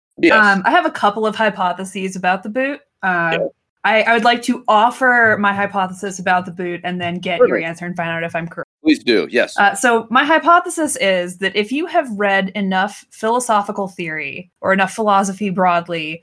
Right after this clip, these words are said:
Speaker 2: it breaks your brain and you become a shit poster. And you realize that nothing matters, everything is made up, and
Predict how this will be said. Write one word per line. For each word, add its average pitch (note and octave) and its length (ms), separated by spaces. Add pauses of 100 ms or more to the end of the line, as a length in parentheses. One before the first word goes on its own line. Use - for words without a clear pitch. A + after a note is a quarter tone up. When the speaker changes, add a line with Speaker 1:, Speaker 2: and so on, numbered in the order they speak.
(120)
Speaker 2:
it F#3+ 340
breaks A3+ 400
your C#4+ 120
brain A3 360
and F#3+ 100
you F#3 60
become F#3+ 240
a F3 60
shit - 280
poster. - 560 (160)
And F#3+ 600
you G#3 200
realize A3 560
that G3+ 160
nothing G#3+ 340
matters, F3 720
everything G#3 440
is F#3+ 160
made F#3 220
up, E3+ 420
and F3 520